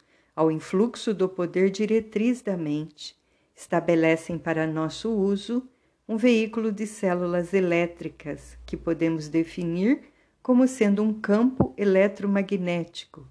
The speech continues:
no qual o pensamento vibra em circuito fechado. Nossa posição mental determina o peso específico do nosso envoltório espiritual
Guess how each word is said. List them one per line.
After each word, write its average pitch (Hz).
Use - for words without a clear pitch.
no 190
qual 165
o 170
pensamento 151
vibra 190
em 196
circuito 196
fechado. 147
Nossa 147
posição 170
mental 208
determina 220
o 214
peso 214
específico 208
do 196
nosso 165
envoltório 160
espiritual 143